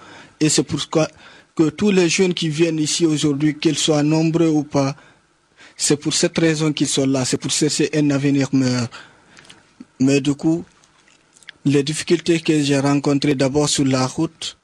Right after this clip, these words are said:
et en plus ici, ça m'a totalement traumatisé. En France, ici, ar-, arrivé en France, je pensais que je,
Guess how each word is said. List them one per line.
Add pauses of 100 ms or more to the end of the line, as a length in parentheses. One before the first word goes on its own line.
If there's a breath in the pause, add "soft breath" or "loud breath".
(640)
et
en
plus
ici, (120)
ça
m'a
totalement
traumatisé. (1400 loud breath)
En
France,
ici,
ar-, (180)
arrivé
en
France, (480 soft breath)
je
pensais
que
je,